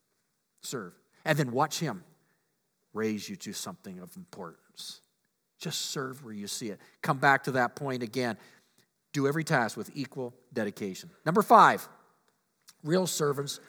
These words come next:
are faithful to their ministry.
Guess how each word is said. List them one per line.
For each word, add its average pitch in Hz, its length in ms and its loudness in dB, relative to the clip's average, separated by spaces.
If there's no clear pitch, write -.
are 120 160 -2
faithful 151 600 0
to 127 300 -4
their 110 360 -4
ministry. 95 600 -12